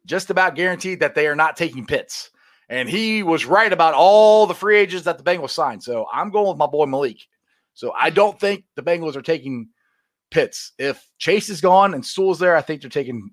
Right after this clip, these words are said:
taking Sewell. Let's see here. You just can't pass up Chase. He is that elite impact player that is a game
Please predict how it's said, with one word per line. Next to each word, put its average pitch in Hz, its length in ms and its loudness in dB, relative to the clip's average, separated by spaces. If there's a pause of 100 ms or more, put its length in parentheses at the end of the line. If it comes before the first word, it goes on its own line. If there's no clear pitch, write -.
taking 120 220 -10
Sewell. - 300 -12 (1400)
Let's 117 220 -10
see 107 160 -8
here. 90 260 -10 (920)
You 156 100 -6
just 175 220 2
can't 175 280 2
pass 156 320 2
up 143 160 2
Chase. - 640 2 (680)
He 180 200 -6
is 135 140 -6
that 156 200 2
elite 139 400 -4 (540)
impact 131 500 -6
player 131 580 0 (840)
that 147 320 0
is 160 200 0
a 143 100 -2
game 151 540 0